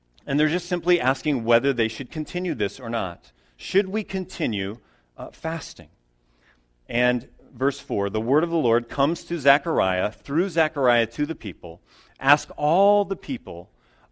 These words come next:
of the land and the priests, when you fasted and mourned in the past seventy years, was it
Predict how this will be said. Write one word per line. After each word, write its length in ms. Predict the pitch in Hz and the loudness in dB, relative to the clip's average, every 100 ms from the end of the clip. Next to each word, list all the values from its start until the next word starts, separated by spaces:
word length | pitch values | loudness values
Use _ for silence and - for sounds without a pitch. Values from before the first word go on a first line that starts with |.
| 131 | 2
of 280 | 151 165 165 | 2 2 -4
the 100 | 165 | -2
land 260 | 147 143 | 0 0
and 100 | 143 | -2
the 60 | 139 | -6
priests, 460 | - 107 101 - | -6 -6 -6 -10
when 180 | 120 135 | -8 -6
you 120 | 165 | -6
fasted 440 | - 147 139 - 131 | -6 -8 -8 -10 -8
and 140 | 127 | -4
mourned 300 | 117 110 110 - _ _ _ - | -2 -4 -6 -10 _ _ _ -6
in 140 | 160 | -6
the 80 | 175 | -4
past 300 | 151 156 - | -6 -8 -6
seventy 240 | 147 135 | -6 -4
years, 200 | 135 123 | -4 -6
was 160 | 151 | -8
it 100 | 147 | -10